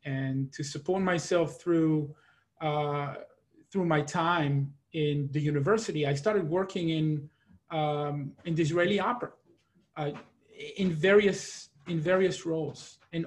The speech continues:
all the roles you can imagine, actually, from, uh, stage manager to stagehand to prop operator to lighting to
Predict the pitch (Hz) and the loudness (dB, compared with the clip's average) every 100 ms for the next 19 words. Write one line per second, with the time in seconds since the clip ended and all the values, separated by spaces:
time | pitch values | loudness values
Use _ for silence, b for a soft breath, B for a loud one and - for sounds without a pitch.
0 | - 202 240 226 202 185 170 160 - 156 | 4 8 8 8 6 6 2 -2 -4 -2
1 | 151 147 151 139 131 127 - 139 135 135 | 0 0 0 -2 -2 -4 -8 -10 -10 -10
2 | b b b _ - 180 175 175 170 170 | b b b _ 2 4 4 2 0 -2
3 | - 160 170 156 156 143 - 196 175 185 | -10 -12 -6 -2 -2 -2 0 0 0 0
4 | 175 160 156 156 - 175 165 180 160 156 | 0 -2 -6 -6 -2 0 0 0 0 -2
5 | 160 - 165 165 165 151 160 160 151 165 | -2 0 2 4 2 2 0 2 0 0
6 | 160 156 156 151 143 - 170 156 151 | 2 2 2 0 -4 0 2 2 0